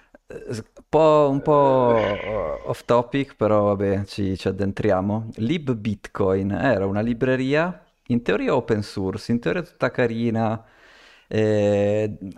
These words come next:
Speaker 1: sponsorizzata anche da, come si chiamava, quello di Master in-, oddio, no, no, forse non era Master in Bit-, insomma, da Antonopoulos, che era uno di quei divulgatori di Bitcoin molto famoso. Adesso non mi ricordo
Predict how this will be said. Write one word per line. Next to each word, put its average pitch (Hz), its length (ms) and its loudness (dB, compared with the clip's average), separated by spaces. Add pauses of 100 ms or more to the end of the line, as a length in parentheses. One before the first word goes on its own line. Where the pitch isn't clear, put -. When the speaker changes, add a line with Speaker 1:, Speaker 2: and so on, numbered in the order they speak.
Speaker 1:
sponsorizzata 135 960 0
anche 127 320 0
da, 113 120 0
come 113 140 -2
si - 100 -10
chiamava, 104 520 0
quello 104 300 0
di 98 100 -4
Master 101 360 -2
in-, 85 520 -4 (260)
oddio, 107 200 -12
no, 139 100 -10
no, - 80 -12
forse - 300 -12
non 90 100 -2
era 85 80 -4
Master 87 340 -8
in 87 80 -8
Bit-, - 160 -12
insomma, 92 240 -4
da 95 160 0
Antonopoulos, 98 760 -2
che - 80 -12
era 107 100 2
uno 131 60 -2
di 135 80 -6
quei 117 180 -2
divulgatori 104 680 -2
di 104 100 -4
Bitcoin 95 360 -4
molto 120 260 -4
famoso. 87 520 -6 (280)
Adesso - 180 -6
non 101 80 0
mi 107 80 2
ricordo 104 400 0